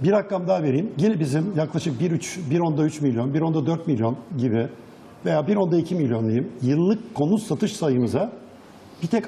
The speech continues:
Almanya ve Fransa yedi yüzer bin gibi rakamla yaklaşıyor.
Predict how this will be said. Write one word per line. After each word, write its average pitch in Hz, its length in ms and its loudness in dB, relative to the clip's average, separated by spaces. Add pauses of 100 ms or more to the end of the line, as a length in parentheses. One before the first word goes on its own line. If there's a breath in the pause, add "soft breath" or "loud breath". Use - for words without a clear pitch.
Almanya 180 500 2
ve 160 80 0
Fransa 165 400 -2
yedi 131 320 -2
yüzer 135 400 0
bin 120 160 2 (200)
gibi 123 200 0
rakamla 135 460 0
yaklaşıyor. 127 540 0